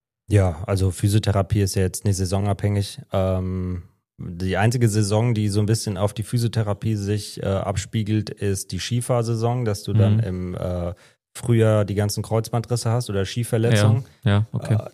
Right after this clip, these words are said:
Speaker 1: das, äh, das sieht man dann schon. Aber ansonsten, ähm, ja, Sommerloch gibt's dann auch, weil,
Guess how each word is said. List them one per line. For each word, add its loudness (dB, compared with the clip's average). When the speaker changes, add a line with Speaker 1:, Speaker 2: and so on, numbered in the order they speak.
Speaker 1:
das, 0
äh, 2
das -2
sieht -2
man 0
dann 0
schon. 0
Aber 2
ansonsten, -4
ähm, -4
ja, 0
Sommerloch 2
gibt's -2
dann -2
auch, 0
weil, 0